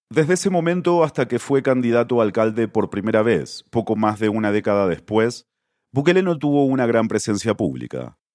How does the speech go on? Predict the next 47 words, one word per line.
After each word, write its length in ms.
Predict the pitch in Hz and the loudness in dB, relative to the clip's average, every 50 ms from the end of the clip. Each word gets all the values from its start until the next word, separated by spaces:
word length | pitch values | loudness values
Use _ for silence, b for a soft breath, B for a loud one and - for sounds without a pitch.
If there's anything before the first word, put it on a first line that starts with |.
| _ _ _ _ _ | _ _ _ _ _
Intentó 480 | 135 135 127 135 127 135 139 143 151 151 | 0 2 4 2 2 4 2 2 4 2
estudiar 400 | 147 139 - 139 135 135 131 131 | 0 0 -2 -2 0 0 2 0
Derecho 320 | 127 123 131 131 - 139 | 0 0 -2 -2 -2 -4
un 100 | 135 127 | -2 0
par 140 | 120 123 120 | 0 0 0
de 120 | 117 117 120 | 2 2 2
años 540 | 127 127 131 135 135 135 135 127 - - - | 2 2 0 -2 -2 -2 -4 -4 -6 -8 -4
mientras 440 | 123 120 117 117 110 117 113 110 - | -2 -2 0 0 0 0 0 0 0
se 100 | - 120 | 0 0
dedicaba 460 | 110 107 104 104 - 117 113 113 113 | 0 2 0 0 0 2 2 2 2
a 40 | 113 | 2
la 120 | 113 104 | 2 0
publicidad 560 | - 98 98 98 95 - - 110 104 101 104 104 | -2 -4 -6 -6 -6 -6 -4 0 2 2 2 2
en 60 | 101 | 2
la 60 | 98 | 0
agencia 360 | 92 - 107 101 - - 107 | -2 -2 -4 -6 -4 -2 -2
de 80 | 95 90 | -2 -2
su 120 | - - | -4 -8
familia, 640 | - - 101 107 123 107 80 67 67 65 62 60 - _ _ _ _ _ _ _ | -6 -4 -2 -2 -2 -4 -4 -6 -8 -12 -12 -14 -18 _ _ _ _ _ _ _
pero 280 | 156 147 147 147 143 | 2 4 4 4 2
dejó 300 | 139 131 147 - - 170 | 2 0 -2 -2 0 0
la 100 | 170 170 | 0 0
carrera 440 | 160 160 151 143 139 135 135 139 135 | 2 0 0 0 0 0 0 0 0
para 200 | - 131 120 117 | 0 0 2 2
dedicarse 540 | 113 113 113 107 - 120 117 117 - - 120 | 2 0 -2 -2 0 -2 -2 -2 -2 -2 0
del 180 | 110 107 98 90 | 0 0 0 0
todo 340 | 113 110 110 107 110 107 | 2 2 2 2 2 2
a 40 | 107 | 2
los 140 | 104 98 92 | 0 0 -2
negocios 380 | 101 90 92 92 - - 92 87 | -2 -2 -2 -2 -2 -4 -4 -4
de 60 | 95 | -4
su 160 | - - 95 | -6 -6 -2
padre. 440 | - 101 82 62 55 58 - - - _ _ _ _ _ _ _ _ _ _ _ _ _ | 0 0 0 -2 -4 -12 -16 -18 -20 _ _ _ _ _ _ _ _ _ _ _ _ _
A 100 | - 135 | 0 2
principios 540 | 139 151 147 - 170 147 - 175 180 180 156 | 2 2 0 0 -4 -2 0 2 2 2 2
de 80 | 175 | 2
los 140 | 151 143 131 | 0 0 0
dos 140 | 139 123 110 | -2 -4 -2
mil, 340 | 131 139 151 151 160 160 - _ _ _ _ | -2 0 0 -2 -4 -8 -12 _ _ _ _
incursionó 520 | - 139 147 156 151 - - 160 160 170 | 0 0 2 2 0 2 2 0 0 0
un 120 | 185 185 165 | 0 -2 0
tiempo 380 | 151 151 143 147 139 143 135 | 2 2 2 2 2 0 0
como 180 | 131 127 123 120 | 2 0 0 0
empresario 460 | 113 107 110 - - 117 110 113 110 | 0 0 -2 0 0 0 2 2 2
de 80 | 110 113 | 2 2
la 80 | 117 | 2
noche. 380 | 113 98 67 - - - - | 0 -2 -4 -6 -10 -12 -14